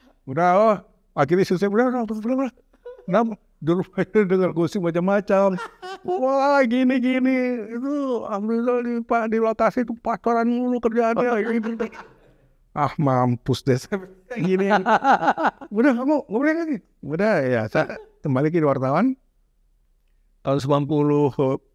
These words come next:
Speaker 1: selesai nggak syuting lagi, terakhir film
Speaker 2: Hah?
Speaker 1: itu ketika dia pergi,
Speaker 2: Heeh.
Speaker 1: udah, saya kembali jadi wartawan.
Speaker 2: Hmm.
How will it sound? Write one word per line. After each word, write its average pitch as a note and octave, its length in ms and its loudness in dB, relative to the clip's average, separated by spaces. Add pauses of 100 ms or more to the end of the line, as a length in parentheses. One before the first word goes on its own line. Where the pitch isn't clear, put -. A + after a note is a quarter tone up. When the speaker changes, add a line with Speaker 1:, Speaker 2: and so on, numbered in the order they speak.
(260)
Speaker 1:
selesai C#3 340 0
nggak C3+ 140 0
syuting C3+ 400 -2
lagi, C#3 220 0
terakhir C#3+ 340 0
film D3+ 240 0
Speaker 2:
Hah? B2+ 80 0
Speaker 1:
itu E3 80 0 (260)
ketika C#3 380 0
dia C3+ 160 2
pergi, C#3 480 0
Speaker 2:
Heeh. A2+ 300 0 (260)
Speaker 1:
udah, B2+ 100 2
saya E3 160 -2
kembali B2 300 0
jadi C3 80 2
wartawan. B2+ 640 0
Speaker 2:
Hmm. A2+ 320 0